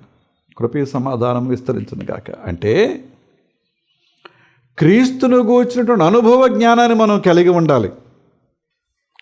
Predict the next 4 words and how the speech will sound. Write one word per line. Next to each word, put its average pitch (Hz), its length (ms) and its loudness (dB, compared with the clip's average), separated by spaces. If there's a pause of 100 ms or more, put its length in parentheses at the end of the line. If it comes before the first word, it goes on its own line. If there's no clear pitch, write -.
కానీ 208 520 0 (220)
బాధాకరమైనటువంటి 170 1300 2 (880)
విషయం 147 520 0
ఏమిటంటే 202 800 -2